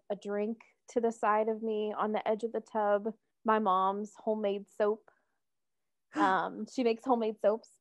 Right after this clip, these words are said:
Speaker 2: Oh my
Speaker 1: So
Speaker 2: God, I love that.
Speaker 1: Yeah.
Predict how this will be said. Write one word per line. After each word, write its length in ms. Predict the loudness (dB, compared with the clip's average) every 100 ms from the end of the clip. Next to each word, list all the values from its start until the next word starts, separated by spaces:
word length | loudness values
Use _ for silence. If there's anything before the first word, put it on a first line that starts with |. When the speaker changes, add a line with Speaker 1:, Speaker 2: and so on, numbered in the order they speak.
| _
Speaker 2:
Oh 100 | 2
my 160 | 8 8
Speaker 1:
So 60 | 8
Speaker 2:
God, 280 | 8 8
I 100 | 6
love 260 | 6 2 0
that. 320 | -2 -2 -6 _ _ _ _
Speaker 1:
Yeah. 440 | 0 2 2 2